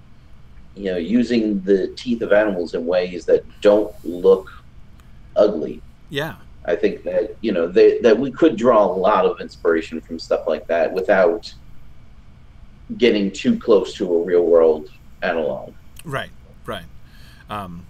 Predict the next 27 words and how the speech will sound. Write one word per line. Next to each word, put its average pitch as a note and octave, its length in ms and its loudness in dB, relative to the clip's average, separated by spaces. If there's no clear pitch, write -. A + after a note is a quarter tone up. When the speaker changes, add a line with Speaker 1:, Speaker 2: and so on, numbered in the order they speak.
Speaker 2:
but E3+ 160 -6
yeah, D3 180 -4
I've, C#3+ 300 -6
I, D#3+ 120 -2
I, D3+ 120 -8
I D#3+ 100 -6
find D3+ 340 -6
that A#2+ 220 -10
from C3+ 220 -12
a A#2+ 60 -10
design A2 380 -12
standpoint, G2+ 500 -16
conceptually, G#2 680 -14
such - 220 -16
a F#2+ 40 -18
fascinating F#2+ 640 -16
concept F#2 600 -18
and F#2+ 100 -18
something G2 320 -16
that F#2 120 -18
I F#2 40 -18
think G2 180 -20
is G2 80 -16
gonna G2 160 -18
be F#2 80 -16
really F#2 220 -16
fun, F#2 420 -16